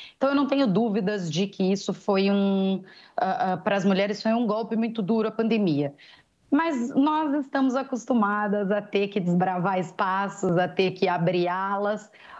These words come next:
porque cada hora é um problema novo, cada hora é um desafio novo. Como o Walter falou, ah, é um desafio, é, é um problema que a gente tem que ter em mente, é algo que a gente tem que estruturar,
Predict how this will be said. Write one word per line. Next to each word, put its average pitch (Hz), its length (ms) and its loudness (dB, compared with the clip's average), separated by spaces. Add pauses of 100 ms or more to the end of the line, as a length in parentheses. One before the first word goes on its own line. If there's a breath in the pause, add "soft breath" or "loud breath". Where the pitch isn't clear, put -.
(160 loud breath)
porque 202 920 0
cada 214 260 0
hora 220 240 -2
é - 20 -2
um 202 80 -4
problema 196 420 0
novo, 214 380 -2
cada 202 260 0
hora 214 180 0
é 220 40 0
um 220 80 2
desafio 220 400 0
novo. 143 340 0
Como 208 220 2
o 190 40 -4
Walter 196 340 -2
falou, 180 500 0 (380 loud breath)
ah, 185 320 2
é 220 100 2
um 233 140 2
desafio, 226 800 0 (140)
é, 196 340 0
é 220 40 0
um 233 120 0
problema 202 460 2
que 202 80 -4
a - 20 -2
gente 185 220 -2
tem 220 160 0
que 226 60 -12
ter 226 100 0
em 202 100 2
mente, 208 540 0 (300 loud breath)
é 226 140 2
algo 233 280 -2
que 240 100 -2
a 226 60 2
gente 220 240 -2
tem 208 160 0
que 202 60 -8
estruturar, 190 840 -2